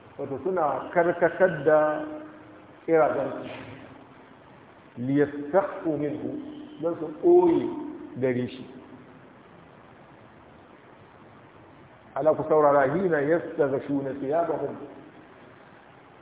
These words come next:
a lokacin da suke lullubewa da tufafinsu, ya'lamu ma yusirruna, Allah tabaraka wa ta'ala ya san abin da suke sirrantawa wa ma yu'linuna, wa ma yu'linun da abin da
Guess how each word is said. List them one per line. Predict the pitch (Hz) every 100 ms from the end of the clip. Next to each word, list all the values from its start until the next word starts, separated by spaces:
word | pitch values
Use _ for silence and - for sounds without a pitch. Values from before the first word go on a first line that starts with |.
| -
a | 139
lokacin | 185 208 165 190 190
da | 160 135
suke | 185 - 165 123 - - - - - - - - - - -
lullubewa | 170 180 170 165 156
da | 147
tufafinsu, | - 156 147 127 - 147 311 - - - - - - - - - - - - - - - -
ya'lamu | 120 123 131 143 139
ma | 131
yusirruna, | 135 127 131 139 180 135 - - - - -
Allah | 147 151
tabaraka | 143 139 147 143
wa | 135
ta'ala | 135 135 139
ya | 151 156
san | 170 156
abin | 147 151
da |
suke | - - 143 123 -
sirrantawa | 185 180 147 156 151 160
wa | 160 139
ma | 139 143
yu'linuna, | 156 135 135 147 143 147 - - - - - - -
wa |
ma | 151
yu'linun | 143 147 143 143 170
da | 160
abin | 147
da | 147